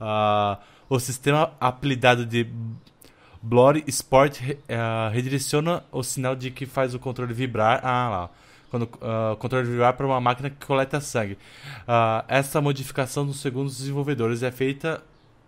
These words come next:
ah, uso apenas de dois fios." Ent-, ah, então ele, quando ele pega que o seu controle vibrou, vai pra um, o, o sisteminha lá que eles desenvolveram e ele puxa o seu sangue. Bem legal. Daí tem um videozinho mostrando, é, negócio, não vou mostrar o vídeo aqui, vou deixar pra vocês ir lá e ver.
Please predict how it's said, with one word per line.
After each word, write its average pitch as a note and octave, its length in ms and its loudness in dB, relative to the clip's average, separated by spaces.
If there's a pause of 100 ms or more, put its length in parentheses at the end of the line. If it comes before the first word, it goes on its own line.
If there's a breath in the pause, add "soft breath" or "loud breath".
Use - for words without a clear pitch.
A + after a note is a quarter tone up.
(120)
ah, C3 460 -4
uso D3 220 -2
apenas D3+ 300 -2
de C#3 80 -12
dois D#3+ 240 -2
fios." A2+ 200 -4
Ent-, A#2+ 180 -6
ah, C#3+ 160 0
então B2+ 260 -4
ele, C3+ 180 -6 (360 loud breath)
quando C#3+ 400 -2
ele C3+ 240 -2
pega D3+ 200 2
que D#3+ 140 -12
o - 20 -14
seu D#3+ 160 -4
controle D3 360 -2
vibrou, C#3 600 2
vai D3 160 2
pra D3+ 140 -4
um, C#3+ 500 0
o, A#2+ 300 -2
o B2 60 -8
sisteminha B2+ 400 -2
lá B2+ 60 -2
que C3+ 100 -4
eles B2+ 100 -6
desenvolveram C3+ 460 0
e D3+ 180 -2
ele D#3 320 -4 (680 loud breath)
puxa D3 280 0
o C#3+ 80 2
seu D#3 180 -2
sangue. G#2+ 380 -4
Bem A#2 120 -6
legal. A#2+ 320 -2 (320 loud breath)
Daí B2+ 120 0
tem E3 160 0
um D#3+ 60 0
videozinho D3+ 540 -2
mostrando, C#3+ 520 -2
é, A2 400 -2
negócio, B2+ 320 -6
não B2+ 80 -6
vou A#2+ 100 -4
mostrar A#2+ 260 -2
o A#2 60 0
vídeo A#2 180 -2
aqui, C#3+ 200 -4
vou D3 100 -4
deixar B2 260 -2
pra B2 120 -8
vocês A#2 180 -6
ir A#2 60 -6
lá A2+ 200 2
e A#2+ 120 -2
ver. B2 320 -4